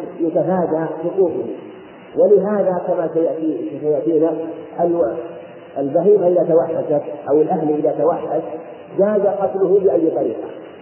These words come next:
لأنه لا يمكن ذبحه إلا بهذه الطريقة، فحكم له بحكم المتوحش. أو كان سقط في بئر، بعير سقط في بئر ولا يمكن، ولا، ولا يمكن إخراجه، جاز أن يقطع ويقتل،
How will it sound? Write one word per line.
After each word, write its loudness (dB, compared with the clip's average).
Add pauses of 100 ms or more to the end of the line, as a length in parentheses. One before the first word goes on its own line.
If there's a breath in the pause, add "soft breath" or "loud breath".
لأنه -2
لا 4
يمكن 4
ذبحه 0
إلا 2
بهذه 2
الطريقة، -2 (280)
فحكم 2
له 2
بحكم 0
المتوحش. 0 (920)
أو 6
كان 0 (720)
سقط 0
في 6
بئر، 4 (420)
بعير 2
سقط 0
في 0
بئر 2 (180)
ولا 4
يمكن، 2 (680)
ولا، 2 (220)
ولا 2
يمكن 0
إخراجه، -4 (500)
جاز 2 (120)
أن 2
يقطع -2
ويقتل، 2